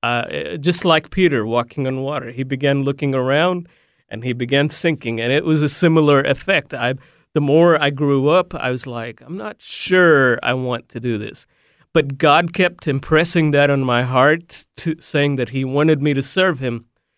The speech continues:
And I said, "God, if you will prove to me that you will be with me and you are real, I will surrender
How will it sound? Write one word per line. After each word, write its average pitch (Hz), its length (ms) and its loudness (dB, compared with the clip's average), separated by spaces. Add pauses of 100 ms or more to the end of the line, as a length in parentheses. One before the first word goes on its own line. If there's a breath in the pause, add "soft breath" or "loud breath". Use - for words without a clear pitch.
(320)
And 127 120 0
I 165 220 4
said, 151 420 2
"God, 147 420 2 (1400)
if 143 200 -4
you 165 100 2
will 170 100 6
prove 190 420 0
to 139 140 -16
me 110 340 -12 (500)
that - 160 -8
you 139 140 -2
will 143 140 0
be 139 200 0
with 139 240 0
me 113 180 -6
and 110 140 -8
you 120 160 -2
are 127 140 2
real, 127 500 -4 (460)
I 98 80 -8
will 101 120 -6
surrender 104 680 -12